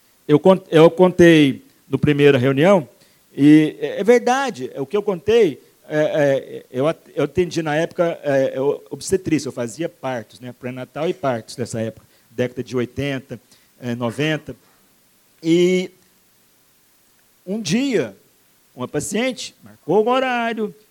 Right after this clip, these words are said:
é, e aí a gente sempre pergunta assim, na queixa principal, é, "O que traz a senhora aqui?" Aí, a-, um dia, uma, uma respondeu lá no Hospital das Clínicas, "Eu vim de táxi." <laughs> Então, a gente tem que tomar cuidado, o nosso português é muito difícil.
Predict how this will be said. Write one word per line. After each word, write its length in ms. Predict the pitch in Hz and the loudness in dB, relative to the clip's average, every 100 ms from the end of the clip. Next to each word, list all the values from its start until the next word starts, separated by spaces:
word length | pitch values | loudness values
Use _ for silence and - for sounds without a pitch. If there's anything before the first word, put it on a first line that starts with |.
| _ _ - | _ _ -12
é, 320 | 117 120 135 | -6 -6 -6
e 180 | 139 139 | -6 -2
aí 300 | 147 170 208 | 0 0 2
a 60 | 196 | 0
gente 200 | 180 - | -2 -6
sempre 280 | 214 - - | -8 -8 -8
pergunta 240 | 185 170 | -6 -6
assim, 340 | 160 156 135 | -8 -8 -10
na 120 | 123 120 | -10 -8
queixa 240 | 147 147 | -6 -6
principal, 680 | - 151 151 - 127 104 - _ _ _ | -6 -6 -6 -2 0 0 -6 _ _ _
é, 400 | 127 135 135 135 | -6 -2 -2 -6
"O 100 | 151 | -10
que 180 | 156 - | -8 -6
traz 360 | - - 147 143 | -6 -6 -6 -6
a 40 | |
senhora 280 | 127 139 127 | -10 -14 -16
aqui?" 320 | 123 135 120 - _ - | -14 -12 -12 -12 _ -12
Aí, 200 | 131 143 | -4 -2
a-, 100 | 151 | -2
um 240 | 160 143 | -4 -12
dia, 260 | 123 156 170 | -8 -6 -6
uma, 240 | 160 151 - | -8 -12 -10
uma 140 | 151 | -6
respondeu 360 | 147 147 147 143 | -6 -6 -6 -4
lá 80 | 143 | -4
no 60 | |
Hospital 180 | 139 143 | -6 -6
das 160 | 139 - | -6 -4
Clínicas, 260 | 151 139 | -6 -2
"Eu 80 | 147 | -2
vim 120 | 151 | -2
de 100 | 170 | -4
táxi." 440 | - 123 107 - - - - | -2 -4 -4 -8 -10 -14 0
<laughs> 720 | - - - - - - - - - - _ _ _ _ _ - - - - _ _ _ _ _ 147 | 0 0 -8 -12 -16 -20 -20 -20 -20 -20 _ _ _ _ _ -20 -20 -20 -20 _ _ _ _ _ -12
Então, 380 | 156 170 196 | -6 -4 -2
a 140 | 190 180 | 0 -2
gente 180 | 170 208 | -2 -4
tem 120 | 214 | -4
que 40 | |
tomar 160 | 214 214 | -2 -2
cuidado, 460 | 220 185 190 190 | -2 0 0 0
o 20 | 180 | -2
nosso 220 | 190 - | -2 -2
português 400 | 196 165 185 190 | -10 -4 -4 -4
é 40 | |
muito 180 | 202 214 | -6 -12
difícil. 640 | 240 - 190 208 208 - | -12 -12 -12 -12 -14 -18